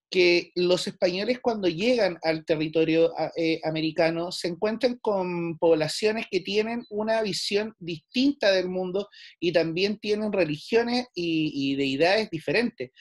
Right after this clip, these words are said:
En primer lugar, partiendo por la forma de ver la religión, ya que los españoles eran, eh, monoteístas, creen, creen en un solo Dios, que, que es Dios y su Hijo Jesucristo, y a diferencia de los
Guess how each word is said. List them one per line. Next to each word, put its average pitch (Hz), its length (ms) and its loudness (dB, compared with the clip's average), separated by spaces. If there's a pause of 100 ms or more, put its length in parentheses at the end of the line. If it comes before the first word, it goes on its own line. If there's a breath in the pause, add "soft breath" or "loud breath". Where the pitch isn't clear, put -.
(200 loud breath)
En 156 160 0
primer 170 280 2
lugar, 214 340 0
partiendo 208 500 0
por 208 140 0
la 156 120 0
forma 220 380 -2
de 185 160 2
ver 196 160 4
la 269 160 2
religión, 190 560 -2
ya 180 220 0
que 202 100 -2
los 196 100 0
españoles 180 680 -2
eran, 180 340 0 (420 soft breath)
eh, 156 300 4
monoteístas, 156 920 -2
creen, 160 520 -2
creen 165 360 -2
en 156 100 -4
un 151 80 -4
solo 175 300 2
Dios, 202 400 0
que, 160 520 -4
que 160 100 -4
es 143 120 -6
Dios 185 380 0
y 156 100 -10
su 160 160 -2
Hijo 170 320 0
Jesucristo, 208 800 -6 (480 loud breath)
y 175 340 -2
a 160 80 2
diferencia 170 600 0
de 202 100 4
los 170 140 2